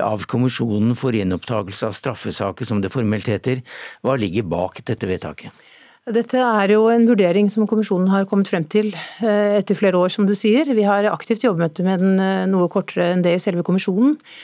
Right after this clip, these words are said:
Speaker 2: Eh, og det som er grunnlaget, er at man mener at, eh, det er kommet nye ting etter at saken var i retten, som kan, eh, kunne ha, eh, frifunnet ham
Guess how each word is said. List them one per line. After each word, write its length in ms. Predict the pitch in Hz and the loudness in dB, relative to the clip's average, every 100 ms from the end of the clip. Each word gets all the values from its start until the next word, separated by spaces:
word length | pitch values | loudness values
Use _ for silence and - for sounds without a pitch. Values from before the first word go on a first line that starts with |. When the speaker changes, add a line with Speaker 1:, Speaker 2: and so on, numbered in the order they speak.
| - - - | -20 -16 -2
Speaker 2:
Eh, 580 | 214 208 208 208 208 214 | 0 2 2 2 0 0
og 240 | 220 208 | 2 2
det 140 | 196 - | 2 2
som 120 | 220 | 0
er 60 | |
grunnlaget, 400 | 214 208 180 202 | 2 2 2 0
er 320 | 247 180 185 214 208 | 0 0 -2 -2 -2
at 180 | 196 - 202 | -4 -2 0
man 140 | 214 | 2
mener 340 | 190 170 220 | 0 2 0
at, 400 | 226 190 185 - | 0 -4 -4 -2
eh, 400 | 214 202 202 202 202 | 0 2 0 -2 -4
det 240 | 190 202 202 208 208 208 220 214 | 0 0 2 0 -2 -4 -6 -4
er 80 | 196 | -2
kommet 300 | 208 180 - | 0 0 2
nye 340 | 220 196 190 | 2 4 0
ting 300 | 202 240 269 277 | 0 2 2 0
etter 380 | 214 - 180 | -4 -2 -2
at 100 | 190 | -2
saken 300 | - 165 190 | -2 -4 -2
var 100 | 190 | 0
i 140 | 196 202 | 0 0
retten, 340 | 175 - 339 | -2 -6 -4
som 300 | 311 254 240 | -4 -2 -2
kan, 340 | 220 202 202 202 | -2 -2 0 0
eh, 680 | 196 196 196 196 202 214 202 | 0 -2 -2 -4 -6 -6 -6
kunne 260 | - 214 165 | 0 0 2
ha, 300 | 190 185 160 _ - | 0 -2 -4 _ -12
eh, 360 | 220 214 202 196 | -8 -6 -6 -8
frifunnet 440 | - 208 165 156 | -2 -2 0 -2
ham 180 | 170 165 | -2 -6